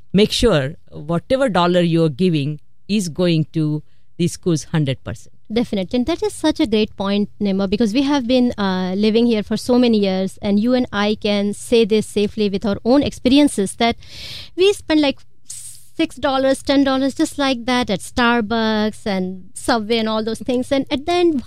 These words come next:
Speaker 2: however money we collect, we are always thinking about India and how we can help people.
Speaker 1: Correct.
Speaker 2: And there are two things which come to mind. How?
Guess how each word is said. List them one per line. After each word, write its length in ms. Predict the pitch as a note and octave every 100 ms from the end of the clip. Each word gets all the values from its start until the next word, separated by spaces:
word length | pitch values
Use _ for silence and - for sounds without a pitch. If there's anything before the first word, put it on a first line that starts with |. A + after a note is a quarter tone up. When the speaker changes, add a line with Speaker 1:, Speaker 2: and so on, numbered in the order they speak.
| -
Speaker 2:
however 340 | C4+ E4+ G4
money 460 | F4 C4 C4 C#4 C#4
we 140 | A#3
collect, 440 | A3+ G3 G#3 G#3+ -
we 100 | A3+
are 100 | -
always 300 | A#3 C4+ E4+
thinking 380 | - C4 B3 A#3+
about 300 | A3 G3+ G#3 B3+
India 340 | B3 A#3 A3+
and 120 | A#3
how 240 | - C4+ C#4+
we 120 | D4
can 160 | B3
help 300 | A3+ A#3+ B3
people. 360 | - F3 - F3 - -
Speaker 1:
Correct. 300 | - - -
Speaker 2:
And 160 | D4 D4+
there 80 | F4+
are 40 |
two 240 | - F4+ F#4+
things 480 | F4 E4+ - - -
which 200 | A#3+ -
come 180 | B3
to 100 | B3
mind. 360 | A3+ G3+ G#3+ B3 - - - - - -
How? 500 | - - C#4+ G3+